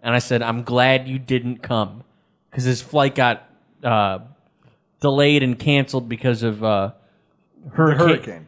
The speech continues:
Speaker 1: hurricane gear or whatever,
Speaker 2: <laughs>
Speaker 1: whatever
Speaker 2: No,
Speaker 1: is,
Speaker 2: hurricane gear was going on at our tailgate at about
Speaker 1: whatever is,
Speaker 2: twelve ten.
Speaker 1: whatever is floating <laughs> around in the, in the Atlantic.
Speaker 2: Hurricane Florence.
Speaker 1: Yeah,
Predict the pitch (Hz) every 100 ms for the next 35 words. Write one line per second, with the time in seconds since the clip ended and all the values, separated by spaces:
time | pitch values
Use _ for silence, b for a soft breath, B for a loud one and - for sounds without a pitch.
0 | _ - 170 165 170 151 131 123 139 139
1 | 120 104 92 110 110 123 123 120 - -
2 | - - 302 - 254 240 156 165 156 -
3 | 151 349 - 339 226 277 294 196 220 214
4 | 214 202 175 156 226 233 165 147 135 131
5 | 143 156 165 165 156 - - 180 160 123
6 | - 143 165 175 156 - - 151 165 160
7 | 143 143 139 135 131 123 123 135 120 120
8 | 117 113 113 123 120 117 117 127 117 107
9 | 101 175 180 180 143 - 165 135 143 123